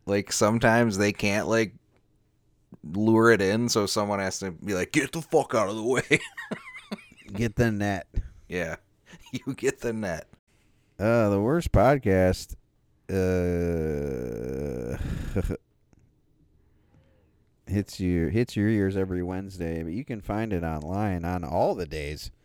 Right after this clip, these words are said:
Speaker 2: if you'd like. Um, Instagram, Facebook, Twitter, now called X, and Z Zone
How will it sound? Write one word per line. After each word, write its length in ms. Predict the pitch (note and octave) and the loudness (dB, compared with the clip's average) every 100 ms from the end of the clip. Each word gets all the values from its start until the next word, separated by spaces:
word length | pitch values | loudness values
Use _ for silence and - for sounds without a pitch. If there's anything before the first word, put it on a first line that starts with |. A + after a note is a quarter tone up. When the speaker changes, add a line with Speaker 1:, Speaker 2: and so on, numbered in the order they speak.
| _ _ _ _ | _ _ _ _
Speaker 2:
if 80 | - | -10
you'd 120 | E2+ | -6
like. 460 | D#2+ G2 F#2+ G2 - _ _ _ _ _ _ _ - | 0 2 2 0 -10 _ _ _ _ _ _ _ -6
Um, 500 | F2 E2+ E2 E2 E2+ _ _ _ _ _ | -4 -2 -2 -6 -10 _ _ _ _ _
Instagram, 680 | F#2+ F#2+ - F#2+ G2 F#2+ F2+ | -8 -6 -8 -4 -2 -2 -2
Facebook, 560 | F#2+ F#2 - - F#2+ F2 - - _ _ _ | -2 -4 -4 -2 0 0 -6 -20 _ _ _
Twitter, 560 | - G#2 G2+ F#2 F2+ F2 - A#2 - - _ _ _ _ | -6 -2 0 2 2 0 -8 -20 -20 -20 _ _ _ _
now 260 | F2 E2 | -2 0
called 400 | E2+ F#2 E2+ D2 - _ | 0 2 2 0 -4 _
X, 520 | G#2 G2+ _ - - - _ _ _ _ _ _ _ _ _ _ | -2 -2 _ -10 -10 -14 _ _ _ _ _ _ _ _ _ _
and 160 | D3 C3 | -2 0
Z 160 | G2 | 0
Zone 340 | F#2 F#2+ F#2+ | 2 2 2